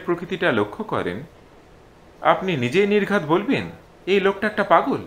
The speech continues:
কারণ বেশিরভাগের ক্ষেত্রে তাদের মন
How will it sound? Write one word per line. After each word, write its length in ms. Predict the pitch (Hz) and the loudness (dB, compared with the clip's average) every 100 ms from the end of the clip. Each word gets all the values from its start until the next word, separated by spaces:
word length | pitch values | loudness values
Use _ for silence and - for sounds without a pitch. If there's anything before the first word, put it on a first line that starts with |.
| - - - - - - - - - - - - - - - - - - - - - - | -14 -20 -20 -20 -20 -20 -20 -20 -20 -20 -20 -20 -20 -20 -20 -20 -20 -20 -20 -20 -20 2
কারণ 680 | 143 143 147 135 117 95 90 - - - - - 110 | 4 6 4 0 -4 -8 -12 -20 -20 -20 -20 -18 0
বেশিরভাগের 680 | 135 - 220 214 214 214 | 0 0 -2 -2 -2 -2
ক্ষেত্রে 500 | 208 175 170 175 107 | -2 -4 -4 2 2
তাদের 360 | 98 123 151 151 | 4 4 4 0
মন 300 | 165 170 | 0 0